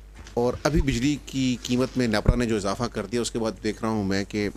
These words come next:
स्लैब के साथ ये पचास रुपये फ़ी यूनिट की खबरें चल रही हैं और मिनिमम प्राइस तीस रुपये फ़ी यूनिट के हिसाब से चल रही है।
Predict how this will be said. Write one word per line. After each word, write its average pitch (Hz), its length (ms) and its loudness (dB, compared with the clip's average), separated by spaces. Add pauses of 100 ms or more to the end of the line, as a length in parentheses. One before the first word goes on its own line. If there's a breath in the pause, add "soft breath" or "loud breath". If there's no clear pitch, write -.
स्लैब - 540 -2
के 127 80 0
साथ 110 220 2
ये 117 120 -2
पचास 104 440 -2
रुपये 120 240 0
फ़ी 120 160 -2
यूनिट 120 260 2
की 120 100 -4
खबरें 123 280 0
चल 123 180 -2
रही 127 200 0
हैं 139 140 -2
और 107 360 -2
मिनिमम 143 500 4
प्राइस 90 460 0 (100)
तीस 185 260 4
रुपये 113 380 2
फ़ी 120 480 -4
यूनिट 120 200 2
के 107 120 -4
हिसाब 90 240 0
से 87 140 -6
चल 82 180 -4
रही 73 220 -6
है। - 100 -10